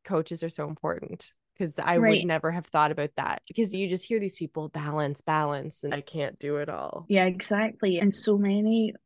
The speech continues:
Speaker 2: women in corporate life are struggling with that pressure. And so what happens is, I witness it a lot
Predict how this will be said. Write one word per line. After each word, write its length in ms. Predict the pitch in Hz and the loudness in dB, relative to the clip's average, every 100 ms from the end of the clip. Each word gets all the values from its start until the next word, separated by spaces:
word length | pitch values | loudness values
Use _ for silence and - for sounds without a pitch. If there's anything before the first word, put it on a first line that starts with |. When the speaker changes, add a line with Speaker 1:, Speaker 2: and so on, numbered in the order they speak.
| - | 0
Speaker 2:
women 580 | 185 196 214 185 185 - | 4 6 4 2 -2 -4
in 460 | 180 180 180 185 - | -4 -4 -4 -4 -4
corporate 640 | - 190 170 - 185 175 _ _ _ _ _ _ _ - | 4 4 4 2 2 2 _ _ _ _ _ _ _ -4
life 600 | 175 220 254 196 202 - - | 4 8 10 8 6 -4 -2
are 240 | 185 185 190 | 2 4 2
struggling 580 | - 247 262 302 262 208 | 0 0 -2 0 2 4
with 160 | 180 - | 0 -2
that 300 | 202 180 185 | 0 0 0
pressure. 680 | - 185 175 - - - 196 | -4 -4 -2 -2 0 -2 -2
And 180 | - 220 | 4 4
so 200 | 220 - | 4 4
what 260 | 240 226 - - | 4 4 2 0
happens 520 | 240 262 302 277 262 | -4 -4 -2 -2 0
is, 220 | 202 196 | -2 0
I 100 | - | 2
witness 440 | 202 220 254 254 233 | 4 4 2 0 0
it 80 | - | -2
a 80 | |
lot 340 | 180 180 202 | 0 2 2